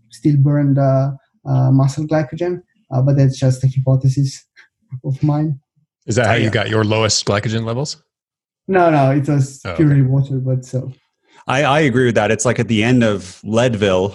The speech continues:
Speaker 3: when you're taking carbs the whole time, that's when you feel the worst and you can't move your legs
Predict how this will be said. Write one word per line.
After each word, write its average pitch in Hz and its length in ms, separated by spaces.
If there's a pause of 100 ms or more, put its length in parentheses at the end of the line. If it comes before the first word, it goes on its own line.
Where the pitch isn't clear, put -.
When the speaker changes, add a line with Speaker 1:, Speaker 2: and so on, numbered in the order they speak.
Speaker 3:
when 113 100
you're 110 80
taking 120 200
carbs 110 300
the 104 80
whole 104 160
time, 113 420 (180)
that's 127 200
when 131 100
you 117 140
feel 113 260
the 101 140
worst 95 600
and 104 100
you 104 100
can't 110 240
move 107 200
your 98 120
legs 92 460